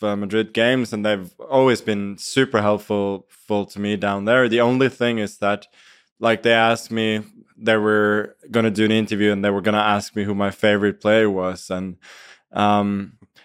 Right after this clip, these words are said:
I said somebody else. I s-, I think I said Isco at that point, and I was like, "Okay, take two, now you say Ronaldo." <laughs> So for them, it was, um, it was very important, but it wasn't, wasn't that huge to, um, uh, to me.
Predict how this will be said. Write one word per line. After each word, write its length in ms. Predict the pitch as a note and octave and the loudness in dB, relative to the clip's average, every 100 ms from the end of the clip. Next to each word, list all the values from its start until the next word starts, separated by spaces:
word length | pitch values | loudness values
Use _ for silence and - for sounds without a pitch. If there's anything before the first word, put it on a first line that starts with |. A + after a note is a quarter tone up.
| _ | _
I 120 | A#2 | -2
said 440 | A2+ - A#2+ G#2+ - | 0 2 2 2 0
somebody 320 | A#2+ G#2+ A2 | 0 4 4
else. 380 | G#2 G#2+ G#2 - | 4 4 2 0
I 80 | |
s-, 160 | G2 - | -2 0
I 140 | A2 | 0
think 160 | G2+ A2 | 0 0
I 40 | |
said 240 | G#2 G#2 G#2 | 0 0 -2
Isco 380 | G#2 - A#2 A2 | -4 -2 2 2
at 100 | G#2 | 2
that 220 | G#2+ G#2 | 0 2
point, 300 | A2 A2 G#2 | 2 2 0
and 100 | F#2+ | -4
I 80 | F#2 | -8
was 120 | E2+ | -10
like, 200 | E2+ - | -12 -6
"Okay, 340 | G#2 G2 F2+ - _ - | -6 -4 -8 -10 _ -6
take 300 | A2 G#2+ - | 0 0 -2
two, 240 | - A#2+ G#2+ | 0 2 2
now 160 | G#2 | 0
you 100 | G2 | 0
say 300 | G2 - G2+ | -2 -2 -2
Ronaldo." 500 | F#2+ A2 G#2 G2+ G2 - - E3+ - - - B3 - | 0 0 2 2 0 0 -2 -4 -4 -4 -4 -6 -6
<laughs> 0 | |
So 320 | - D3 C#3+ | 2 4 4
for 160 | A#2+ C3+ | 2 2
them, 340 | C3+ C#3 C3+ | 4 4 2
it 120 | B2 A2+ | 0 0
was, 340 | A2+ - - | -2 -6 -2
um, 340 | A2 G#2+ G#2+ G2+ _ _ _ _ - | 0 0 -4 -12 _ _ _ _ -4
it 20 | |
was 240 | A#2+ G2+ | -2 0
very 240 | A2+ A#2 A2 | 2 4 2
important, 480 | G2+ G#2+ G#2 G2+ G2+ | 0 -2 -2 -2 0
but 140 | A#2 | 2
it 60 | A2+ | 2
wasn't, 460 | G#2+ F#2+ G2+ G#2 A2 | -2 -4 -10 -12 -8
wasn't 300 | G#2+ G2 G2+ | -8 -6 -6
that 180 | G2 | -6
huge 400 | F2 G2 F#2 - | -8 -10 -10 -14
to, 320 | - F#2+ F#2 F#2 | -12 -10 -8 -6
um, 420 | F2+ F#2 F#2 F2 _ _ - - - - _ | -6 -6 -10 -12 _ _ -20 -20 -20 -20 _
uh, 280 | - F#2+ F#2 | -2 2 0
to 160 | - F2+ | -2 -2
me. 180 | F2+ | -2